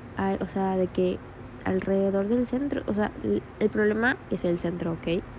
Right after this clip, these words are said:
Y tú estás ahí. Y alrededor pueden haber miles y miles y miles de salidas. Pero como estamos tan metidos en el problema,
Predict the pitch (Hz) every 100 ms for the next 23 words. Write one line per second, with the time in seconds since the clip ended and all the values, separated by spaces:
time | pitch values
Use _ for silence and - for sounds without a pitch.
0 | - - - - - - - 208 202 202
1 | - 208 180 180 170 175 - - - -
2 | - - - - 220 208 202 202 202 220
3 | 220 - 269 226 196 196 196 - - -
4 | - 208 196 202 208 208 208 214 208 -
5 | 196 190 190 196 196 196 - - 190 190
6 | 196 190 190 185 - - - - - -
7 | - - 196 180 185 185 220 269 214 180
8 | - - - - - - - - 220 214
9 | 220 220 214 220 226 262 233 - - -
10 | - - - 214 214 226 247 220 214 220
11 | 208 - - - - - 190 180 175 180
12 | - - 180 175 170 175 196 247 196 175